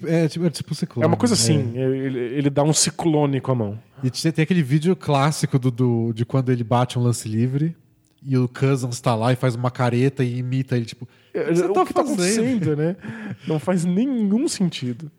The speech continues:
Speaker 1: É interessante porque o Noah sempre teve rivalidade muito forte de bater boca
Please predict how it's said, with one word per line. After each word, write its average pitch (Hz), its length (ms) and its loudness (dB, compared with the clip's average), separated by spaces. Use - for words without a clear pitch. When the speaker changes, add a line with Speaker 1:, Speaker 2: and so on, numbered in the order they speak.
Speaker 1:
É 233 80 -2
interessante 233 560 0
porque 190 200 0
o 175 100 0
Noah 151 320 2
sempre 190 320 -2
teve 147 500 0
rivalidade 123 680 0
muito 131 180 -2
forte 113 540 -2
de 101 280 -8
bater 127 260 2
boca 123 480 2